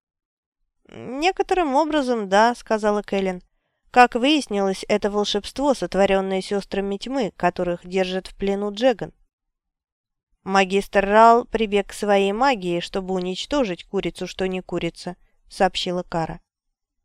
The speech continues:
Чанделин, явно обрадовавшись этой новости, отпил воды. «Тогда почему вы должны ехать в Эйденрил?» Ричард упер лук в землю и оперся на него.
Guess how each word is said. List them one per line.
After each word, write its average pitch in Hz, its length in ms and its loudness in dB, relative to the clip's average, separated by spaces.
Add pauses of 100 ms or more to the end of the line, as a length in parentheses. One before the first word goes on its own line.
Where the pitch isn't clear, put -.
(280)
Чанделин, 269 580 2
явно 220 480 4
обрадовавшись 180 760 0
этой 190 200 -4
новости, 262 500 -2
отпил 190 400 -4
воды. 170 360 -2 (800)
«Тогда 240 460 8
почему 240 440 0
вы 220 100 2
должны 202 340 4
ехать 196 400 -2
в 180 80 -6
Эйденрил?» 214 540 -2 (1040)
Ричард 196 480 -4
упер 196 320 -2
лук 185 260 -6
в 180 60 -8
землю 214 360 -2
и - 120 -6
оперся 185 460 -4
на 165 80 -12
него. 165 360 -12